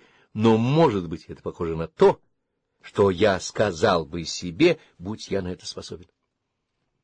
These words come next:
В действительности я совсем ничего не говорил, но слышал некий гул,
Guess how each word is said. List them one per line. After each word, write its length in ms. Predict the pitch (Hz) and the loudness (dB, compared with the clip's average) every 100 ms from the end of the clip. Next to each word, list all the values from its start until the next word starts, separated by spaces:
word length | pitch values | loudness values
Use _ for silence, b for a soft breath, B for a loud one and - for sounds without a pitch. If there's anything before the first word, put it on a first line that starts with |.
| _ _ _ _ _ _ _ - | _ _ _ _ _ _ _ -10
В 80 | |
действительности 760 | 147 185 - 240 - 110 - 107 | -4 -4 -4 -6 -4 -4 -4 2
я 200 | 107 107 | 6 6
совсем 500 | - 131 - - - _ _ _ | 4 0 0 -2 -4 _ _ _
ничего 500 | 101 98 - 104 139 | -4 -4 -2 4 4
не 160 | 110 95 | 4 2
говорил, 500 | 92 92 92 98 - _ _ _ _ _ _ _ _ _ | 2 2 2 -2 -8 _ _ _ _ _ _ _ _ _
но 160 | - 101 | -4 -2
слышал 640 | - 185 233 220 - 92 | -2 -2 -2 -2 -2 0
некий 340 | 156 175 147 | -2 -4 -6
гул, 500 | 107 90 117 127 101 | -10 -6 -2 -2 -4